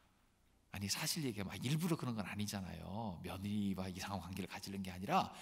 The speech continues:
길가에 지나다가 창녀인 줄 알고 그랬다는 거예요. 아, 그거 더 창피하네요. 어떻게든 다 창피해요. 숨기고 싶어요. 설명하다 보면 그게 다 나오게 만들어놨어요.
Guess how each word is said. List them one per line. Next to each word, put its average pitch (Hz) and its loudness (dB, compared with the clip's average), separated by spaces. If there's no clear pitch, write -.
길가에 131 2
지나다가 107 0
창녀인 247 2
줄 147 -2
알고 98 -4
그랬다는 101 -4
거예요. 98 -4
아, 107 2
그거 107 -4
더 - -2
창피하네요. 107 -2
어떻게든 208 8
다 190 2
창피해요. 135 6
숨기고 339 6
싶어요. - -2
설명하다 277 6
보면 220 0
그게 302 6
다 302 4
나오게 277 2
만들어놨어요. 196 2